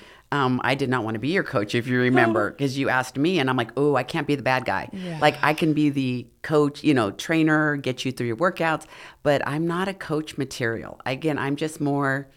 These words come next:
Speaker 2: Yeah, yeah, yeah.
Speaker 1: I'm just
Speaker 2: You're like a
Speaker 1: more
Speaker 2: very good, a support, accountability
Speaker 1: Yeah.
Speaker 2: support.
Speaker 1: I'm
Speaker 2: Yeah.
Speaker 1: just, I'm just not that hard-handed, like, strict. Um, but no, I,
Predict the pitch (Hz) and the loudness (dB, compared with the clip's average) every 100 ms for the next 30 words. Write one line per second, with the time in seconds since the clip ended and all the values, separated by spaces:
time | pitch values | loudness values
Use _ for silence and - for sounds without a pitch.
0 | - 202 185 180 180 180 175 190 254 311 | -6 0 2 2 0 0 0 2 2 4
1 | 339 294 214 226 233 214 226 - 214 220 | 6 4 6 8 8 6 2 2 0 4
2 | - - 196 202 233 - - - 196 214 | 6 6 4 2 0 -4 -14 -10 -8 -4
3 | 214 202 202 202 202 196 - 202 196 196 | -2 0 0 0 -4 -6 -2 2 2 2
4 | 190 - - 202 196 185 185 180 170 175 | 0 -6 -12 -4 -2 0 -2 -2 -4 -4
5 | 180 170 165 160 - - 135 123 131 127 | -6 -4 -2 -2 -4 -2 -2 -2 -2 -2
6 | 123 110 113 - - - 120 120 - - | -2 -2 -4 -6 -12 -4 0 0 -2 -20
7 | - - _ - 127 123 127 131 - - | -20 -20 _ -6 -2 -2 -2 -4 -2 -2
8 | - 165 170 202 156 156 | 0 0 -2 -2 -2 -2